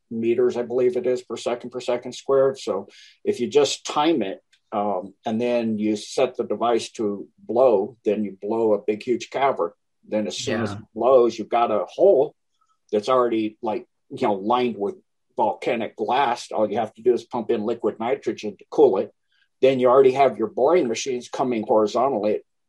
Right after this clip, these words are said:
Speaker 1: at, at the proper depth. As soon as the blast is registered, just wait till the walls of it cool. Takes a couple
Speaker 2: Mm-hmm.
Speaker 1: hours. Boring machine punches through. Now you've got a way to circulate and clean the air.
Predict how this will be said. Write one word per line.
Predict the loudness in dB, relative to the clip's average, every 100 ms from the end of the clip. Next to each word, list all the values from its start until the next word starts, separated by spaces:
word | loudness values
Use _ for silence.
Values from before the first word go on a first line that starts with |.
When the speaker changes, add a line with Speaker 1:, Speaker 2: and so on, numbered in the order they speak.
| _ _ _ _ -6
Speaker 1:
at, | -6
at |
the | -4 -6 -6 _
proper | -2 -2 -2
depth. | -2 -2 -4 -8 _ _ _ _
As | -4
soon | 2 2
as | 2
the | -4
blast | -2 2 2 0
is | -6 -6
registered, | 0 0 2 -2 0 0 0 -6 -6
just | -4 -4 -6
wait | 0 4 4 2
till | -4 -4
the | -4 -4 -4 -6
walls | -6 -4 -2 -2
of | -4 -2
it | -4 -6 _
cool. | 0 4 6 4 -2 _ _ _ -8
Takes | -8 -8
a | -6
couple | -4 -2
Speaker 2:
Mm-hmm. | -4 -2
Speaker 1:
hours. | -6 -8 _ _ 0
Boring | 4 4
machine | 4 0 -2 -2
punches | 2 2 0 -8 -6
through. | 0 2 2
Now | 0 -2
you've | -2
got | 0 0 -2
a |
way | -4 -2 -2
to | -4
circulate | -2 -2 -2 -2 -2
and | -4
clean | -6 -6 -4
the | -4 -2
air. | -4